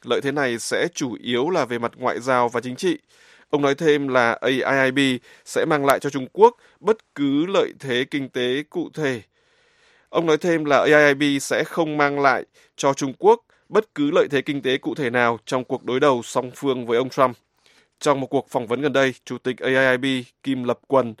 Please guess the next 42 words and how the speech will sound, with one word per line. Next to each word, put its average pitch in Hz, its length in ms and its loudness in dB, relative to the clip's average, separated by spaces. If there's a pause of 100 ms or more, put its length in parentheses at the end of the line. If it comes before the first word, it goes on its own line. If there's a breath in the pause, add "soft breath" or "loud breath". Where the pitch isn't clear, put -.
(320 soft breath)
dự 135 200 0
đoán 135 380 0
rằng 131 160 0
Hoa 135 100 2
Kỳ 123 360 -2
dưới 117 320 0
thời 139 320 -2
Tổng - 180 -4
thống 123 180 -8
Trump 131 320 0 (260 soft breath)
sẽ 160 480 2
đi 156 180 0
ngược 139 220 -2
lại 123 200 4
quyết - 160 -4
định 180 300 -2
của 127 200 0
chính 123 200 -10
quyền 139 220 -2 (100)
Obama 131 420 2 (320 soft breath)
và 120 280 2
sẽ 120 280 -2
chọn 156 280 -2
gia 127 260 0
nhập 123 280 -2
ngân 131 140 -6
hàng 127 180 -4
này. 120 220 2 (800 soft breath)
Chính 170 180 -4
quyền 208 200 2
của 135 80 4
ông 147 120 2
Trump 143 340 -2
vẫn 135 260 -4
chưa 165 240 0
bình 131 180 -4
luận 123 280 0
về 123 220 -2
A 80 80 -4
I 131 320 2
I - 0 -
B 135 280 -2